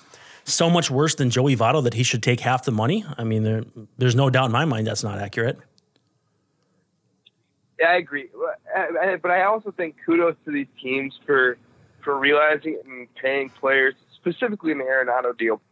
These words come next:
Speaker 2: paying players what they're worth. I mean, I, I don't, I think Arenado was, it was maybe a bit of an underpay relative to what he would get on the open market, but still a very fair deal to him. And if he likes Colorado and likes to avoid, and wants to avoid free agency, I think it's a great deal for both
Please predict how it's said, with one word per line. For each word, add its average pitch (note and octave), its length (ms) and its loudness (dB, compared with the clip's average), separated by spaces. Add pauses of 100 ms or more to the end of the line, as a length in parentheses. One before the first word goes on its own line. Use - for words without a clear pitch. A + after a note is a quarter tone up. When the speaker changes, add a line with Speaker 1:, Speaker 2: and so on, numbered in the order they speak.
(100)
Speaker 2:
paying D3+ 220 0
players C3+ 400 2
what B2+ 180 -2
they're A2+ 120 -2
worth. G2+ 280 -4 (140)
I C3 80 0
mean, D3+ 140 0
I, D3+ 120 2 (340)
I D#3+ 60 2
don't, F3 200 2
I E3+ 100 2
think F3 300 -2
Arenado D#3 440 0
was, D3 120 -4 (120)
it D3 60 0
was D3 160 0 (120)
maybe C3+ 220 0
a B2+ 80 0
bit C3 180 0
of E3 100 -4
an F3+ 100 0
underpay F3+ 520 -2 (220)
relative D#3+ 340 -2
to E3 80 -4
what D#3 80 -6
he D3+ 80 0
would C#3+ 140 -6
get D3 120 0
on D#3 180 0
the D3+ 40 -2
open D#3+ 240 -6
market, E3+ 320 -2 (300)
but F3+ 180 -4
still G#3 220 2
a F3+ 40 -6
very E3 280 2
fair C#3+ 280 0
deal A#2+ 260 -2
to B2+ 140 -4
him. C#3 100 -8
And C3 100 -10
if B2+ 100 -10
he C#3 100 -12
likes D3+ 280 -4
Colorado B2+ 600 2
and B2+ 80 -6
likes C3 260 -4
to D3 100 0
avoid, B2 280 -2 (320)
and C#3 260 0
wants C#3+ 220 -2
to E3 120 0
avoid B2 320 0
free G#2+ 320 -6
agency, A2+ 500 -4
I D#3 100 0
think D3 180 -12
it's - 100 -20
a C#3+ 60 -8
great C3+ 320 -2
deal C#3+ 160 -2
for - 140 -20
both B2 260 -2